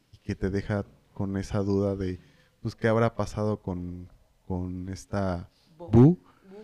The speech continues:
Speaker 1: Eh, también fue algo que yo disfruté muchísimo.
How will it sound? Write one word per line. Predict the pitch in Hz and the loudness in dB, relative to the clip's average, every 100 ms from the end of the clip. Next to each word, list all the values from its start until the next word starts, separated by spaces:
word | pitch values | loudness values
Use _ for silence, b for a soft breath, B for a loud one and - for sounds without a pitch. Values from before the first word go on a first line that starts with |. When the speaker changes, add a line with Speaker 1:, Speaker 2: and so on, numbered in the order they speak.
| 269 B B _ - | -20 B B _ -12
Speaker 1:
Eh, | 104 | -4
también | 110 107 104 107 | -4 -2 -4 -2
fue | 110 | 0
algo | 104 104 104 98 90 - - | 0 2 2 2 0 -6 -8
que | 117 101 | -4 0
yo | 110 117 | 6 8
disfruté | 117 110 - 107 110 | 8 4 0 -2 -2
muchísimo. | 104 101 - 147 151 165 233 | -2 -2 0 2 4 4 2